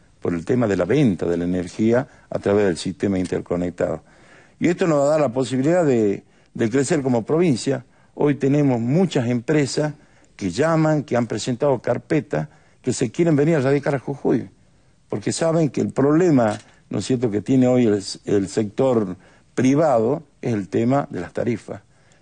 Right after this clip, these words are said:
Y acá en Jujuy el costo de la energía va a ser muy bajo cuando comience a funcionar Cauchari. Y bueno, y por eso nos cuesta mucho, nos cuesta por sobre todas las cosas porque todos somos muy descreídos, ¿no es cierto?, de lo que se puede dar.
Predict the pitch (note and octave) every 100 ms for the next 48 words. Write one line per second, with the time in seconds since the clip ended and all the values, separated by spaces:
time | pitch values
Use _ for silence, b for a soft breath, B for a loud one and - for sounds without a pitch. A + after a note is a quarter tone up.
0 | - G#2+ A#2+ B2+ B2+ A2 C#3+ D3 D3 B
1 | B B B - G#2+ - D3+ C3 - A#2+
2 | A2 G#2 G2+ G#2+ A#2 B2 A#2+ C#3+ A2 B2
3 | A2+ B2 F3 D3 - - F#2+ F#2+ F#2 F2
4 | G#2+ A#2 A2 G2+ G2 G2 F2+ G#2 G2+ F#2
5 | F#2 F#2 F#2+ D#2+ - b b b b b
6 | - - D#2+ D3+ - F#3 E3+ B2+ G#2+ B
7 | B _ - C3+ - G#3+ - - E3 -
8 | - A2 A2+ E3+ D#3+ D3 A2+ G#2 A#2 A#2+
9 | D3+ C3 - D3+ D#3+ A#2+ A2+ G2 - F2+
10 | F2+ F2 - b b b b b b b
11 | b _ F3 D#3+ D#3 C#3+ B2+ C#3 B2 A#2+
12 | - D3 D3 G#2 F#2 F#2 G2 A#2 G#2+ A2+
13 | G2 F2 E2+ F#2+ F2 E2+ - - F2 -
14 | A#2+ G2+ G2 F#2 E2+ b